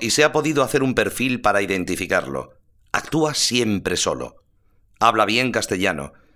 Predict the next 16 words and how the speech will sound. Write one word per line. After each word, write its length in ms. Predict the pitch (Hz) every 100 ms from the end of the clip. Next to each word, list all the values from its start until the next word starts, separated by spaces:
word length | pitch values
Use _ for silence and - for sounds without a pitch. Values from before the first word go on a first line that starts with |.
| _ _ _ _
Según 440 | - - 135 180 175
algunos 340 | 131 143 127
testigos, 540 | 95 - 131 117 147
en 80 | 107
ocasiones, 720 | 98 85 - 135 113 139 - -
finge 540 | - 135 170 165 156
acentos 440 | 127 131 113 113
locales. 520 | 98 90 78 64 - - _ _ _ -
Mide 360 | 127 139 147
alrededor 540 | 127 101 101 92 113 110
de 140 | 110
uno 180 | 135 127
setenta 380 | 117 104 95 90
y 80 |
cinco 340 | 80 127 101 101
metros. 480 | 98 - 67 65